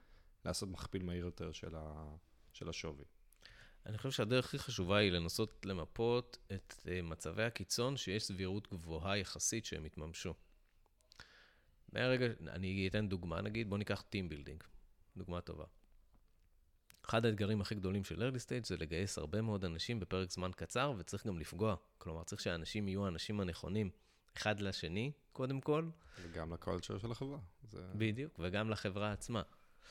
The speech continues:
Speaker 2: אז נגיד החלטה מסוימת, אני יכול להגיד, "אוקיי,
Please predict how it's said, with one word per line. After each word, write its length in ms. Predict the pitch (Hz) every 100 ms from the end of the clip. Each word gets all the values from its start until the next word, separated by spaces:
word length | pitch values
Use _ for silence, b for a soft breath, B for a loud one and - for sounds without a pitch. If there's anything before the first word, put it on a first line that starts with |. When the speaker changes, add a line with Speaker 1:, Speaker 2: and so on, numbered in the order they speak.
| B B B B B B B B B B - - - - - - - - - - -
Speaker 2:
אז 140 | 107
נגיד 240 | 107 107 160
החלטה 380 | 165 113 117 117
מסוימת, 540 | 113 107 87 82 85
אני 100 | 104
יכול 180 | 110 135
להגיד, 240 | 131 135
"אוקיי, 280 | 131 -